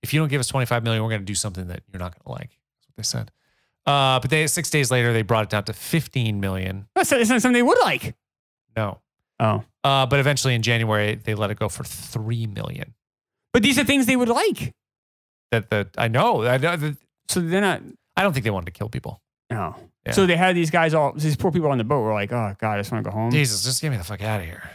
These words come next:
Speaker 2: So they gave it, so the, the pirates got three million dollars for it.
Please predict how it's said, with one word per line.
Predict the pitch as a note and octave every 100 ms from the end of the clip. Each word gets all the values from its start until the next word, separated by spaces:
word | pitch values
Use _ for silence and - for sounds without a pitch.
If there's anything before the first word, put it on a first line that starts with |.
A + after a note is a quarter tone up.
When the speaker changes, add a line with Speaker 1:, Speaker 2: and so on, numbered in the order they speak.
| -
Speaker 2:
So | G3
they | E3 F#3
gave | E3+ G#3+
it, | G#3+ -
so | -
the, | F#3+ D#3+
the | -
pirates | E3 F#3 F#3+ F3+
got | E3+
three | - F3+
million | F3+ F3
dollars | D3+ A#2
for | A2
it. | -